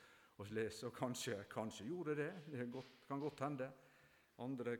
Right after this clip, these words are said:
kulturer med litt mer friskere blod enn å se her i Prekalde Nord der. Kunne sikkert sånt forekomme oftere, kanskje. Eh, la oss ta så mye tid med det, men bruke litt tid på det som er motstykket til dette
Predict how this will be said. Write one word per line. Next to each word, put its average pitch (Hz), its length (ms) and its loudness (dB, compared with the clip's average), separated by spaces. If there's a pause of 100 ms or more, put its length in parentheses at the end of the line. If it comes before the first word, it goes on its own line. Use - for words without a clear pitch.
kulturer 117 420 2
med 123 140 4
litt 123 340 -2 (140)
mer 120 240 2 (720)
friskere 120 420 0
blod 113 260 2
enn 113 100 -2
å 107 60 -6
se 117 200 0
her 110 220 -2 (100)
i - 100 -16
Prekalde 110 440 0
Nord 101 240 -4
der. 98 320 -4 (400)
Kunne 127 180 4
sikkert 131 320 0
sånt 135 240 0
forekomme 143 400 8
oftere, 113 320 4
kanskje. 139 380 4 (1200)
Eh, 90 320 -12 (880)
la 143 120 6
oss 123 180 -2
ta 131 140 4
så 117 160 0
mye 120 340 2 (600)
tid 117 200 0
med 107 100 2
det, 104 160 4 (160)
men 107 180 0
bruke 117 440 0 (160)
litt 110 220 -8
tid 117 200 -4
på 110 100 -4
det 113 160 -2
som 101 160 -6
er 101 120 -4
motstykket 110 760 -6
til 131 100 -4
dette 98 340 -6